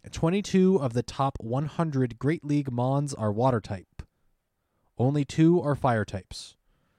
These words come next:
This is a Reddit article from r slash the Sulfurina by user Carly Q, I believe.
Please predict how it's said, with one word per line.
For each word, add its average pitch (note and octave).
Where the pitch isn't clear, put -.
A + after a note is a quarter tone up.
This F#2+
is G2
a F#2+
Reddit G#2+
article G#2
from G2
r G#2
slash G2+
the G#2
Sulfurina D#3
by G2
user A2+
Carly C#3
Q, F#2
I -
believe. -